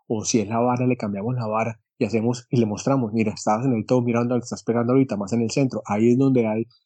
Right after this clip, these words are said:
hay más ball speed, va, puede ganar un poquitico más de distancia. Entonces ya cuando, cuando empezamos a ver los otros factores y le damos un palo más para él,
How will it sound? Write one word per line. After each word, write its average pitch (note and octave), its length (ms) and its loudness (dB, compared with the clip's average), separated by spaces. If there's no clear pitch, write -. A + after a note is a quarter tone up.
hay A2 220 0
más A#2 260 0
ball A2+ 240 2
speed, D#3+ 400 4
va, C#3 80 -6
puede A2+ 160 2
ganar A2 200 2
un G#2 60 -2
poquitico A2 380 -2
más G#2 200 -2
de G#2+ 80 2
distancia. C#3+ 720 2
Entonces B2+ 360 0
ya C3 140 2
cuando, F#3 380 2
cuando B2 220 -2
empezamos A2+ 400 -2
a D#3+ 60 2
ver C3+ 100 2
los C3 120 0
otros C#3 180 -4
factores A2+ 480 -4
y A#2+ 80 2
le G#2+ 100 2
damos A2+ 380 0
un D3 120 0
palo B2 380 0
más A#2+ 400 -2
para D#3+ 280 -6
él, A2+ 220 0